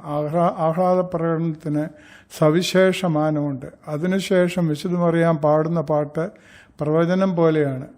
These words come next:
അത് ഒരു നാട്ടിൻപുറംകാരിയായ പഠിപ്പ് കുറഞ്ഞവളുടേതല്ല, ദൈവാത്മാവിലാണ്.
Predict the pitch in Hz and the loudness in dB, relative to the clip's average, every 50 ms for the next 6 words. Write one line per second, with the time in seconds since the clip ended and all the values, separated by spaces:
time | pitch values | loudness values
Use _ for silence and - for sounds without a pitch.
0 | _ _ - 175 160 165 180 185 180 160 160 175 175 160 156 160 160 160 185 185 | _ _ -6 -4 -2 0 0 2 2 0 0 0 0 0 0 0 0 -2 -4 -4
1 | 185 185 180 180 180 175 175 175 180 170 165 170 170 170 170 170 170 165 165 165 | -4 -4 -4 -4 -2 0 2 2 2 4 4 2 2 4 4 4 4 4 2 2
2 | 165 - - - 147 151 156 160 175 196 185 180 170 175 175 170 170 165 160 165 | 0 -2 -4 -6 -6 -4 -4 -4 -4 -4 -2 -2 -2 0 0 0 0 0 0 0
3 | 165 156 147 139 131 127 135 135 135 - - _ _ _ _ - - _ - - | 0 0 0 -2 -4 -6 -6 -8 -10 -12 -16 _ _ _ _ -20 -20 _ -20 -20
4 | - - _ _ _ - 156 151 151 165 180 185 185 190 185 185 185 180 160 143 | -20 -20 _ _ _ 0 2 4 6 6 6 6 6 4 2 2 2 2 2 0
5 | 139 135 131 131 190 | -2 -6 -8 -10 -16